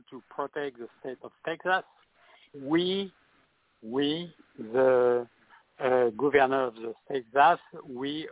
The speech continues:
apply uh, the Constitution, we apply our right, and now we protect our own state. And many de-, many Democrats are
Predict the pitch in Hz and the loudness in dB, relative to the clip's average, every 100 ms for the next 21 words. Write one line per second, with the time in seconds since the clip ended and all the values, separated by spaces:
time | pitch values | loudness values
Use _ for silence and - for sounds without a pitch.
0 | 135 123 - 127 127 123 - - - _ | -12 -8 2 2 2 -2 -14 -20 -20 _
1 | _ - 120 110 101 110 - 135 - 127 | _ -16 -12 -10 -8 -6 -6 -6 -8 -10
2 | - - 147 170 196 160 120 120 113 131 | -8 -2 -2 -2 -4 -4 2 4 4 4
3 | 127 120 117 117 - - 117 113 110 131 | 4 4 -2 -12 -8 -4 -2 -2 4 4
4 | 196 208 _ _ _ _ _ - 117 117 | 4 -6 _ _ _ _ _ -20 -18 -16
5 | 127 147 110 151 160 - 131 - 147 - | -16 -16 -14 -16 -16 -10 -10 -8 -10 -12
6 | - - 113 127 131 147 165 _ - 139 | -12 -6 -4 -2 -4 -6 -10 _ -8 -6
7 | 139 135 - 175 - - _ _ _ _ | -6 -6 -2 -2 -4 -20 _ _ _ _
8 | _ _ _ _ _ _ - _ _ - | _ _ _ _ _ _ -20 _ _ -10
9 | 143 135 143 147 156 143 151 143 147 151 | -4 -2 0 0 -2 0 0 0 2 2
10 | 135 135 139 - 147 139 117 | 4 4 2 2 2 2 0